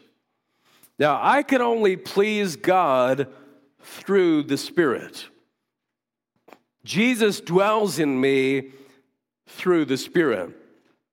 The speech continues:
I'm only separated from the wickedness of this world through the Spirit. I'll only grow in Christian character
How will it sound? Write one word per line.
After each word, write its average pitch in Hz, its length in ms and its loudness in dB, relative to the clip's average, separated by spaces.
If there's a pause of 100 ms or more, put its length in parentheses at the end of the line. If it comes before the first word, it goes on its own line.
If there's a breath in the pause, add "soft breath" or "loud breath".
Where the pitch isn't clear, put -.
(440)
I'm 180 260 0
only 196 320 0
separated 165 800 -2
from 156 160 2
the 156 80 2
wickedness 170 560 -2
of 160 100 -4
this 147 240 -2
world 131 460 0 (680 loud breath)
through 170 260 0
the 131 120 -2
Spirit. 120 500 -2 (960 soft breath)
I'll 190 220 2
only 196 280 0
grow 185 260 0
in 175 140 -2
Christian 208 460 -2
character 143 760 0